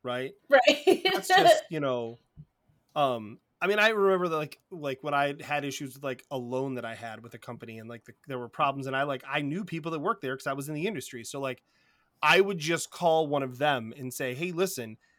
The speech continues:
Speaker 1: I know it's someone on your team that probably has to fix this, but can you just, can you just send me to the right person?"
Speaker 2: Right,
Speaker 1: Instead of me,
Speaker 2: right.
Speaker 1: like, trying to navigate the system,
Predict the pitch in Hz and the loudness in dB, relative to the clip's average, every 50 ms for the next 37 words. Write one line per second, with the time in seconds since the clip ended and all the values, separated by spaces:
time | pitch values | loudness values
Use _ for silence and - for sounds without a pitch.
0 | _ _ - 143 165 165 151 151 156 160 135 - - 165 147 143 139 135 131 135 | _ _ 0 0 2 2 2 2 2 0 -2 -2 -2 -2 0 0 0 0 0 -2
1 | 135 131 123 - - - 151 180 190 185 156 - - 180 175 185 170 170 175 175 | -4 -6 -8 -8 -8 -6 -4 -4 -4 -4 -2 0 2 2 2 2 0 -4 -6 -6
2 | - 202 190 - 202 202 - - 240 240 - - - 156 - - 156 143 143 156 | -8 -10 -12 -10 -10 -10 -10 -8 -8 -10 -10 -10 -12 -12 -12 -10 -12 -12 -10 -10
3 | 151 156 180 175 - - _ _ _ - 151 139 131 139 139 147 139 - - 156 | -8 -6 -6 -8 -8 -10 _ _ _ -8 -6 -6 -6 -6 -8 -8 -10 -6 -4 -4
4 | 139 143 151 156 156 - 175 170 165 170 165 175 160 - 185 180 - - 226 226 | -4 -4 -4 -6 -8 -8 -8 -6 -4 -4 -4 -4 -4 -6 -6 -6 -6 -6 -8 -8
5 | 226 - _ _ _ _ - 269 233 180 - - 165 160 156 220 170 165 160 151 | -8 -12 _ _ _ _ -2 0 0 0 0 0 0 2 2 2 2 0 2 0
6 | 147 139 - - 160 147 - 151 151 143 143 139 135 139 143 135 131 135 143 156 | 0 0 0 0 0 0 0 0 -2 -2 -2 -2 -2 0 0 2 2 2 0 -2
7 | 147 147 147 143 - 139 - - - 147 - - 185 180 180 180 | -4 -6 -8 -8 -8 -10 -10 -10 -10 -10 -6 -4 -2 -2 -2 -4